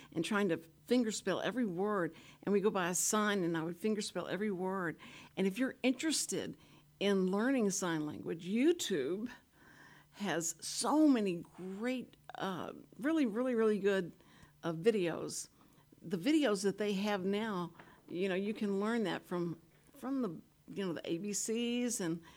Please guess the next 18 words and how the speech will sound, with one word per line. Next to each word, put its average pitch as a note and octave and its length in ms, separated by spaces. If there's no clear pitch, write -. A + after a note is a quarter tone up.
and F3 500
the F#3 60
different A3 380
types - 500
of D#3+ 160
sign F#3 300
language. F3 380
There's F#3 360
a F3+ 100
signed B3+ 600
English, F#3+ 520
and F#3 120
that's G3+ 280
what G3 140
I F3 220
do, C3+ 340
signed E3 680
English. - 480